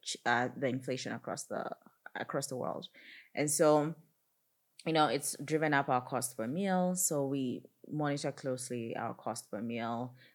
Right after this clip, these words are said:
and also, you know, ingredients like, let's say, rice at some point was, like, seventy-five percent higher than we'd buy it for. Maize is the, one of the most significant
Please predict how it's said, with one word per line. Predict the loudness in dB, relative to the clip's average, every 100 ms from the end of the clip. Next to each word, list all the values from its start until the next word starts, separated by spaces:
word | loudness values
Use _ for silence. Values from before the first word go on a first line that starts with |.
| -4
and | 0
also, | 2 0
you | -2
know, | -2 -4
ingredients | -4 -2 -2 -2 -2 -2
like, | -4 -4 -4
let's | -4 -4
say, | -4 -4 -4 -8 -14 _ _ -10
rice | 2 2 4 0
at | -2
some | -4 -4
point | -6 -4
was, | -6 -6
like, | -6 -6
seventy-five | -4 -4 -4 -6 -4
percent | -8 -6 -6
higher | -6 -6 -6 -8 -10 -20 -20 _
than | -4 -2
we'd | -2 -2
buy | 0 0
it | -2 -6 -6
for. | -4 -2 0 -2 -6 -14 _ _ _ -2
Maize | 2 2 0
is | -2
the, | -4 -6 -6
one | -2 -2
of | -2
the | -4
most | -4 -4
significant | -6 -6 -6 -6 -6